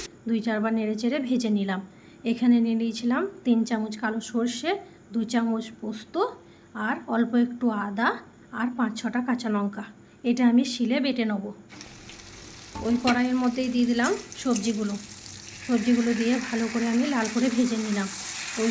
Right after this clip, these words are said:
পোস্ত আর সর্ষে, আদা আর কাঁচা লঙ্কা একসাথে বেটে নিয়েছিলাম, বাটাটা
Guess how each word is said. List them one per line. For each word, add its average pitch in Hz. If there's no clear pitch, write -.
পোস্ত -
আর 214
সর্ষে, 233
আদা 202
আর 226
কাঁচা 233
লঙ্কা 214
একসাথে 247
বেটে 240
নিয়েছিলাম, 247
বাটাটা 233